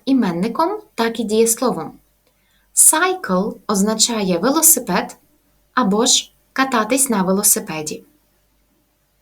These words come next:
We are looking for a new cycle in the shop. Ми шукаємо новий велосипед у магазині.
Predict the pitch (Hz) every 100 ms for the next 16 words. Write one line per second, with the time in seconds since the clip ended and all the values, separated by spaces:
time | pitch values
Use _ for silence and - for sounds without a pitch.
0 | _ _ _ _ _ _ _ _ _ 190
1 | 208 202 240 349 453 440 269 254 233 240
2 | - 233 233 311 - 180 - 190 180 185
3 | - 180 - - _ _ _ _ _ _
4 | _ _ _ _ _ _ _ 220 220 220
5 | 214 277 381 392 403 _ 233 220 214 277
6 | 277 208 190 190 185 180 - 226 208 196
7 | 185 151 151